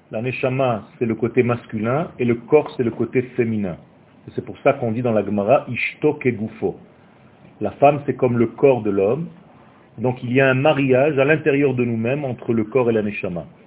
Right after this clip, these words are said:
Étant donné que la neshama, elle quitte ce monde, quand elle revient dans ce monde,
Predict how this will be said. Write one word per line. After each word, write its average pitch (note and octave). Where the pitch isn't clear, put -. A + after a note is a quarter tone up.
Étant C#3+
donné C#3
que C#3
la A#2+
neshama, A#2+
elle G#2
quitte C#3
ce B2
monde, A2+
quand A2+
elle A2+
revient C3
dans G#2+
ce G#2+
monde, C#3+